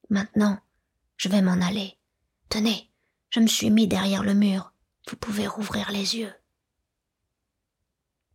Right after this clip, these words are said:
Il y avait quelque chose de plus plaintif encore que ces paroles.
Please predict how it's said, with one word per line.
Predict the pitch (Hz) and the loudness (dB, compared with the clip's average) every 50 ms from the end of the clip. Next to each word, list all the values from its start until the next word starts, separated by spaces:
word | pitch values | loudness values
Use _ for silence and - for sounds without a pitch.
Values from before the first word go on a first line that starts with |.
| _ _ _ - | _ _ _ -2
Il | 202 202 | 2 2
y | 196 | 2
avait | 190 190 190 196 | 2 2 2 0
quelque | 185 - 185 185 - | 0 0 -2 -2 -2
chose | 185 - - 190 190 175 | -2 0 0 0 -2 -2
de | 196 | -2
plus | 180 - - 196 | -4 -2 -4 -4
plaintif | - 202 190 190 185 180 - 190 180 - - | -2 -2 0 0 0 -2 -2 -4 -4 -2 -2
encore | 175 170 - 190 175 165 | -4 -4 -2 -4 -4 -2
que | - 190 | -2 -2
ces | 185 - 180 | -2 -2 -2
paroles. | 170 185 175 175 185 175 175 202 220 | -2 -4 -4 -2 -2 -2 -4 -4 -8